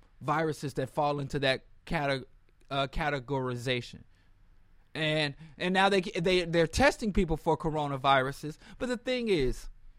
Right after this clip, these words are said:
if you test people for things like E. coli and other parasites or viruses, many of us are carriers for all these things, even though we're asymptomatic. You know, our bodies are living petri dishes with all kind of things. We all have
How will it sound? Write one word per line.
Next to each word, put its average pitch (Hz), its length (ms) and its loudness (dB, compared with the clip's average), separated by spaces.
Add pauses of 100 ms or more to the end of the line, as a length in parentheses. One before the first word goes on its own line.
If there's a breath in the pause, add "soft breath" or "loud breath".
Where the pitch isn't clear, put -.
(360 loud breath)
if 170 160 -2
you 269 120 2
test 226 340 2
people 180 260 -4
for 156 140 -8
things 160 340 -4
like 147 380 2 (260)
E. 196 160 -2
coli 151 640 2 (880)
and 156 120 0
other 175 200 2
parasites 170 680 0
or 165 60 -4
viruses, 160 580 2 (160 loud breath)
many 247 260 -2
of 175 120 2
us 170 160 -2
are 160 80 -6
carriers 143 500 -4
for 143 140 -8
all 143 240 0
these 120 200 -10
things, 120 340 -12
even 170 200 -6
though 160 120 -2
we're 147 180 -2
asymptomatic. 120 1040 -8 (1400)
You 151 140 -4
know, 104 240 -8 (120)
our 190 120 4
bodies 175 420 2
are 147 100 2
living 156 380 -2
petri 151 360 -6
dishes 113 520 -10
with 143 100 -4
all 160 220 4
kind 160 300 -2
of 123 100 -6
things. 117 340 -8
We 190 140 -2
all 196 220 6
have 175 180 0